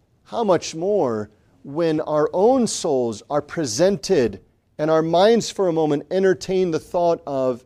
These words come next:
sinning? Blasphemous thoughts come out of nowhere. Bitter thoughts plague our hearts for a season, and it comes out of nowhere. We're talking with a Christian, and then all of a sudden, it's as if we want to point out all of their faults and everything else, and we're overtaken with it.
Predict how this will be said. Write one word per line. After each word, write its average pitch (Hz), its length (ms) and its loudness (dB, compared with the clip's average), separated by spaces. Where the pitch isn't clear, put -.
sinning? 127 580 -6
Blasphemous 170 600 -2
thoughts 175 360 2
come 165 160 -6
out 151 100 0
of 143 100 -2
nowhere. 135 720 -2
Bitter 202 340 10
thoughts 170 720 -2
plague 180 340 -2
our 165 160 0
hearts 160 360 -2
for 160 180 -8
a 147 60 -4
season, 160 560 -8
and 156 120 -4
it 165 100 -4
comes 190 300 2
out 175 120 8
of 170 120 4
nowhere. 170 400 0
We're 135 120 -2
talking 185 420 0
with 170 140 0
a 170 80 -6
Christian, 190 500 -4
and 180 160 -2
then 185 100 2
all 196 180 6
of 208 60 4
a 208 60 6
sudden, 214 560 0
it's 180 180 -2
as 185 180 2
if 196 180 4
we 190 80 0
want 190 180 0
to 180 60 2
point 202 320 -2
out 190 120 2
all 185 200 4
of 165 120 -2
their 180 120 0
faults 160 480 -4
and 156 80 -4
everything 165 440 -2
else, 156 380 -4
and 143 100 -12
we're 160 120 -4
overtaken 180 640 -2
with 143 240 -6
it. 120 240 -8